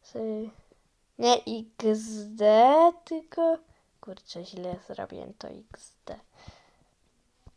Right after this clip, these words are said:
Tylko ten. Tylko można zrobić, no, jak to się nazywa?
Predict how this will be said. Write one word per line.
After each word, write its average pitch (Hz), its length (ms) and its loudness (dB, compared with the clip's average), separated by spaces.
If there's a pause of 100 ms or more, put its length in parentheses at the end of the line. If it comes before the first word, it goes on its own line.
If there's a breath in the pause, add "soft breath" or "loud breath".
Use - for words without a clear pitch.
(560)
Tylko 262 340 0
ten. 208 540 4 (1080 loud breath)
Tylko 247 400 -4
można 277 540 -4
zrobić, 302 1300 -4 (1800)
no, 254 540 -2 (1300)
jak 220 220 -14
to - 180 -20
się 254 200 -20
nazywa? 349 720 -14